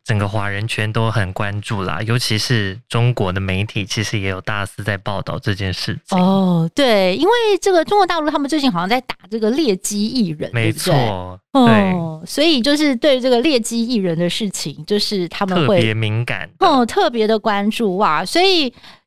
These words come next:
Speaker 2: 所以你应该很少有过这样的经验，就是说这个艺人的绯闻或者是家务事，居然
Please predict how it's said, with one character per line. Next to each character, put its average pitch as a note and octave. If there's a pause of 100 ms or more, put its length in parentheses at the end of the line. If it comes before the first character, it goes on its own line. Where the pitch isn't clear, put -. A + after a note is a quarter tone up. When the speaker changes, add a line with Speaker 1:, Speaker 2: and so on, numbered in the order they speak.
(220)
Speaker 2:
所 -
以 G#4+
你 B3
应 C#4+
该 A#3
很 C4+
少 B3+
有 F#3+
过 B3+
这 B3
样 G#3
的 G#3
经 G#3+
验， G#3+
就 A#3
是 D4
说 C4
这 B3+
个 G#3 (160)
艺 D#4+
人 G3
的 G3+
绯 A#3+
闻 F#3+
或 A#3
者 G#3+
是 A3+
家 G#3+
务 G#3+
事， G#3
居 G#3
然 G3